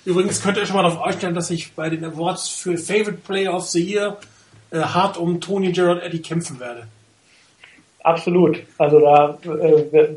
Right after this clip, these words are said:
Speaker 2: würdest du auch meine Unterstützung haben. Ich finde, es ist einer der, der, also wenn ich jetzt noch mal gucken dürfte, wahrscheinlich eine der Überraschungen überhaupt, äh, der Saison, finde ich.
Speaker 1: Ja.
Speaker 2: Es hat sich früh angedeutet, finde ich, weil er hat, ähm, schon relativ,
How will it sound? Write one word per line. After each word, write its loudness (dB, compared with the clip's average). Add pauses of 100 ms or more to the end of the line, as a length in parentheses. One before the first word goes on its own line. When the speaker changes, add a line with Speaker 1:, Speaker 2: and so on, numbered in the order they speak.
Speaker 2:
würdest 4
du 2
auch 2
meine 8
Unterstützung 2
haben. 4
Ich -4
finde, 4
es 0
ist -2
einer 8
der, 8 (120)
der, 6
also 4 (140)
wenn 2
ich 6
jetzt 4
noch 6
mal 6
gucken 0
dürfte, 4
wahrscheinlich 4 (760)
eine 6
der 6
Überraschungen 6
überhaupt, 6
äh, 8
der 6
Saison, 4
finde -4
ich. -8
Speaker 1:
Ja. -14
Speaker 2:
Es -4
hat 2
sich 2
früh 4
angedeutet, 6
finde -4
ich, -4
weil 8
er 8
hat, 4
ähm, 6 (540)
schon 6
relativ, 4